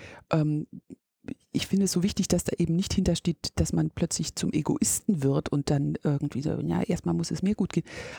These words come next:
Aber wie will ich denn anderen helfen? Ja, wir sind ja in einem Beruf, wo es vor allem darum geht, anderen zu helfen, wenn ich selber keinen Sauerstoff mehr habe. Und, ähm, das ist, ähm,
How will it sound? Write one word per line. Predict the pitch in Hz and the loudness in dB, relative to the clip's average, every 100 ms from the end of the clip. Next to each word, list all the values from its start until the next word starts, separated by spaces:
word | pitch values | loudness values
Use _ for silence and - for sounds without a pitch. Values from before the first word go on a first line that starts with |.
| - | -4
Aber | 151 151 147 | 0 2 2
wie | 190 | 2
will | 233 | 2
ich | 240 | 2
denn | 208 175 | 2 2
anderen | 175 208 208 185 | 2 2 2 2
helfen? | 170 202 311 - 147 | 2 2 0 -2 0
Ja, | 143 180 | 2 2
wir | |
sind | 170 196 | 2 2
ja | 180 | 2
in | 170 | 2
einem | 170 | 2
Beruf, | 160 160 269 - | 2 2 -2 0
wo | 160 | -4
es | - | -4
vor | - - - | -2 0 4
allem | 151 151 | 4 4
darum | 151 139 135 | 2 4 2
geht, | - 392 - | 2 0 2
anderen | 147 151 147 143 | 2 2 2 0
zu | - | 0
helfen, | 135 196 381 - 151 190 - - - - - | 2 2 2 0 0 0 -4 -18 -18 -12 0
wenn | 156 | 2
ich | 156 - | 2 2
selber | 139 147 165 160 - | 2 4 2 2 0
keinen | 147 156 | 2 4
Sauerstoff | 196 277 - 156 - - - - - | 4 2 2 0 0 -12 -16 -18 -2
mehr | 151 143 135 | 2 2 2
habe. | 135 131 135 - - - - - | 2 2 0 -2 -12 -16 -16 -14
Und, | - 151 147 - - | 0 2 2 -2 0
ähm, | 143 139 139 147 _ - - - | 2 2 0 -4 _ -20 -20 -4
das | - 180 | 0 2
ist, | - - - - | 0 0 0 2
ähm, | 175 170 170 170 | 2 4 2 2